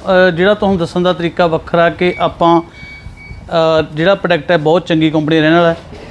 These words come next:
ਤੇ ਇਹਦੇ ਰੇਟ ਵੀ ਆਪਣੇ ਕੋਲ ਬਹੁਤ ਵਾਜਬ ਰਹਿਣ ਵਾਲੇ ਆ।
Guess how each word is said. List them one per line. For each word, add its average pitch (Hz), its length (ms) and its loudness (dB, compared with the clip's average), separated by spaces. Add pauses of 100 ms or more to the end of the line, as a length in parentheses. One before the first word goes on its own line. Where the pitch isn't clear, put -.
(540)
ਤੇ 214 240 6
ਇਹਦੇ 226 240 2
ਰੇਟ 202 260 4
ਵੀ 240 100 2
ਆਪਣੇ 202 200 -2
ਕੋਲ 196 100 0
ਬਹੁਤ 180 240 0
ਵਾਜਬ 156 280 0
ਰਹਿਣ 131 160 -2
ਵਾਲੇ 123 220 -2
ਆ। 113 40 -8